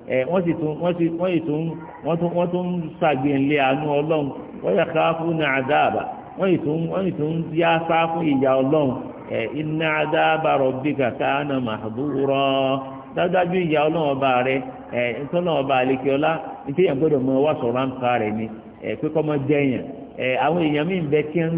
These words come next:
sin àwọn màláíkà, àwọn èèyàn míì ń bẹ tí ń sin àwọn ànábì Ọlọ́run.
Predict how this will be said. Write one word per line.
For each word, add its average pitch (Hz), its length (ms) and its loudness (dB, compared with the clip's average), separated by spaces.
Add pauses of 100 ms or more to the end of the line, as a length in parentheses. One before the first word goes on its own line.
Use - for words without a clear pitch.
(100)
sin 147 400 -2 (260)
àwọn 139 320 -2
màláíkà, 143 500 2 (420)
àwọn 151 200 -2
èèyàn 151 160 -2
míì 185 100 -4
ń 165 100 -4
bẹ 147 120 2
tí 151 140 -4
ń 160 120 0
sin 143 180 -4
àwọn 135 200 2
ànábì 139 400 2
Ọlọ́run. 135 320 2